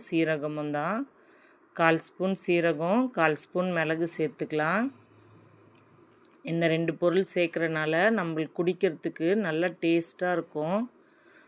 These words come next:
சாதம் சாப்பிட பிடிக்காதவங்க கூட இது போல நொய் கஞ்சி வச்சு குடிச்சு பாருங்க. அவ்வளோ நல்ல ஒரு டேஸ்டா இருக்கும், வாசனையாவும் இருக்கும். காய்ச்சலுக்கோ, ஜ-,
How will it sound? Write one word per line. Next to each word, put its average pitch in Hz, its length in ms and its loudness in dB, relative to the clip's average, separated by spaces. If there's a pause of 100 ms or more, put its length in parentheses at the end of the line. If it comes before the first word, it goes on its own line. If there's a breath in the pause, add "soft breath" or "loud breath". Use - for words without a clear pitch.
(120 soft breath)
சாதம் 180 460 6
சாப்பிட 165 420 0
பிடிக்காதவங்க 160 600 0
கூட 160 420 4
இது 175 200 4
போல 170 280 4
நொய் 180 260 2
கஞ்சி 165 320 2
வச்சு 170 540 2
குடிச்சு 175 380 0
பாருங்க. 160 380 0 (200)
அவ்வளோ 170 340 0
நல்ல 185 440 2
ஒரு 180 240 0
டேஸ்டா 170 400 0
இருக்கும், 175 440 -2
வாசனையாவும் 175 760 0
இருக்கும். 165 480 -4 (1160 soft breath)
காய்ச்சலுக்கோ, 175 800 2 (200)
ஜ-, 165 180 4